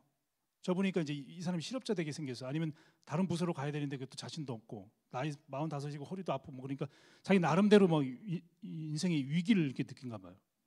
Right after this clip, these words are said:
그래서 잠도 못 자고 막 이렇게 힘들어하고, 얼굴이 쓰-, 쓰여있어. "나 힘들어." 그 우리 집사님 통해가지고 뭐, 뭐 물건 중고 매매하다가 이렇게 우리 교회 앞에서 만나가지고 뭐, 우리 집사님 그런가 봐. 뭐,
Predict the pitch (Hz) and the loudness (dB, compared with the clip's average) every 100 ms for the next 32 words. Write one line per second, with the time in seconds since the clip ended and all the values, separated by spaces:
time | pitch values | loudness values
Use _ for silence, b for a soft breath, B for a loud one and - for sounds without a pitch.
0 | _ _ _ _ _ _ _ 185 - 180 | _ _ _ _ _ _ _ -6 -2 -2
1 | 170 143 135 151 123 120 113 120 117 202 | -2 -4 -4 -6 -6 -8 -10 -14 -10 -8
2 | 180 151 139 117 113 - 151 196 - 110 | -6 -6 -8 -10 -12 -8 -2 0 -2 -8
3 | - 220 185 123 117 - 156 143 190 175 | -6 -6 -4 -8 -12 -14 -8 -8 -6 -8
4 | 151 127 107 - _ _ _ _ _ _ | -6 -8 -10 -18 _ _ _ _ _ _
5 | _ _ _ _ _ - 226 185 180 214 | _ _ _ _ _ -2 0 0 2 2
6 | 196 202 190 185 170 147 151 143 120 160 | 2 0 2 0 0 -4 -4 -6 -10 -18
7 | 135 123 165 185 151 165 175 165 151 156 | -14 -6 -2 -2 -2 -2 0 0 0 -2
8 | 160 156 135 139 139 151 135 151 135 131 | -4 -6 -6 -8 -8 -6 -6 -6 -8 -6
9 | 135 131 127 131 131 131 127 - 151 127 | -6 -6 -8 -12 -12 -12 -12 -8 -8 -8
10 | 135 127 120 117 | -8 -8 -10 -12